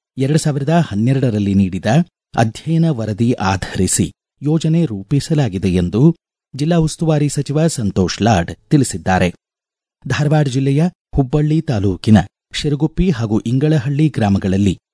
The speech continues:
ಜನಪ್ರತಿನಿಧಿಗಳು ಹಾಗೂ ಜಿಲ್ಲಾಡಳಿತದ ಹಿರಿಯ ಅಧಿಕಾರಿಗಳೊಂದಿಗೆ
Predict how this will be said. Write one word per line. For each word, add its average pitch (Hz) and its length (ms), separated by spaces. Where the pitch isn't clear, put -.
ಜನಪ್ರತಿನಿಧಿಗಳು 127 1080
ಹಾಗೂ 110 260
ಜಿಲ್ಲಾಡಳಿತದ 117 760
ಹಿರಿಯ 113 420
ಅಧಿಕಾರಿಗಳೊಂದಿಗೆ 98 1000